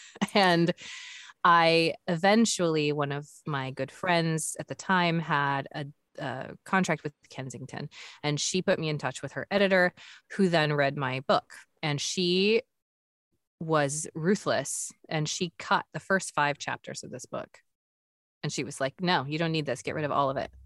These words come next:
Redo it." And, and she was like, "I'm not gonna take it, but you redo that and you'll get a deal somewhere."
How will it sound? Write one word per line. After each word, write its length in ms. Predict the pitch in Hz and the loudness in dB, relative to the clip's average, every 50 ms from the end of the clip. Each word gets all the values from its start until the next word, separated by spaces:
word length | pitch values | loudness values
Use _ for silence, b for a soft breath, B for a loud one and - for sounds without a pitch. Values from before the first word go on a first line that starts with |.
| _ _ _ _ _ _ _ _ - | _ _ _ _ _ _ _ _ -6
Redo 240 | 160 156 151 147 131 117 | -6 -4 -2 -2 -2 -2
it." 120 | - - - _ _ _ _ B B B B B B B B B B B B B | -4 -6 -10 _ _ _ _ B B B B B B B B B B B B B
And, 340 | - 151 147 139 139 139 143 - - _ _ _ _ _ _ - - - | -2 0 0 0 0 -2 -6 -10 -16 _ _ _ _ _ _ -20 -18 -6
and 400 | - 160 165 160 151 143 139 135 | -2 0 0 2 0 0 -2 -4
she 140 | - - 170 | -2 -2 -2
was 100 | 156 151 | 0 2
like, 160 | - 147 139 - - | 2 0 0 2 2
"I'm 200 | 165 165 175 196 | 4 4 6 6
not 140 | 214 226 220 | 6 4 4
gonna 180 | - 247 247 | 4 2 2
take 240 | 233 - 254 254 - | 2 2 0 2 4
it, 180 | 294 339 330 - - - - - _ _ _ _ _ _ _ _ _ _ _ _ | 4 2 2 0 -8 -18 -20 -20 _ _ _ _ _ _ _ _ _ _ _ _
but 180 | 190 175 160 | 0 2 2
you 160 | 151 180 202 214 | 4 4 4 4
redo 260 | 240 240 208 226 220 | 4 4 4 4 4
that 200 | 190 170 123 - | 4 4 4 2
and 120 | 147 151 | 0 0
you'll 120 | 151 151 147 | 0 0 0
get 140 | 151 147 135 | 2 0 0
a 60 | 131 | 0
deal 180 | 135 139 110 - | -2 -4 -4 -4
somewhere." 340 | - 127 113 82 76 - | -6 -8 -8 -8 -10 -12